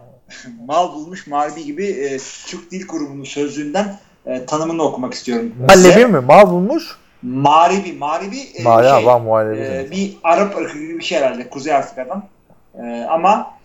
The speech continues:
Speaker 1: söyledikleri tam şu açık, açıklaması. Büyük bir zenginliğe kavuşmuşçasına aşırı sevinç ve coşku ile.
Speaker 2: Mal bulmuş Maribi gibi.
Speaker 1: Evet.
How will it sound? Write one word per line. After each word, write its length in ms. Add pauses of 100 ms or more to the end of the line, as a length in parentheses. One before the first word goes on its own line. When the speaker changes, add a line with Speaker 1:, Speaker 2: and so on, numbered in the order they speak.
(260)
Speaker 1:
söyledikleri 640
tam 200
şu 300 (140)
açık, 300 (100)
açıklaması. 680 (360)
Büyük 320
bir 120
zenginliğe 680
kavuşmuşçasına 920
aşırı 340
sevinç 340
ve 140
coşku 340
ile. 280 (1040)
Speaker 2:
Mal 280
bulmuş 460
Maribi 420
gibi. 180 (720)
Speaker 1:
Evet. 420